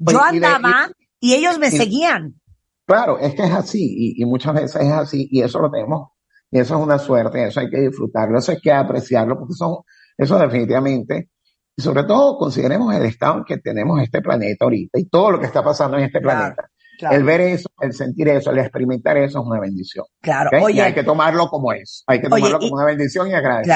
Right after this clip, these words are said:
Speaker 2: Claro, claro, y, y te
Speaker 1: En-,
Speaker 2: quiero
Speaker 1: en-
Speaker 2: decir dos cosas más. A ver, uno, rapidísimo en dos minutos, eh, eh,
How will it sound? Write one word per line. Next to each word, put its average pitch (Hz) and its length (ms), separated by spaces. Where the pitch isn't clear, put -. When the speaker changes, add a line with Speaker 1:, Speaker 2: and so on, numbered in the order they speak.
Speaker 2:
Claro, - 100
claro, 147 380
y, 208 240
y 190 80
te 202 80
Speaker 1:
En-, 165 60
Speaker 2:
quiero 226 160
Speaker 1:
en- 240 60
Speaker 2:
decir 214 200
dos 220 200
cosas 170 300
más. 127 220
A 165 80
ver, 160 240
uno, 196 320
rapidísimo 240 720
en 214 80
dos 202 220
minutos, 196 640
eh, 180 480
eh, 165 380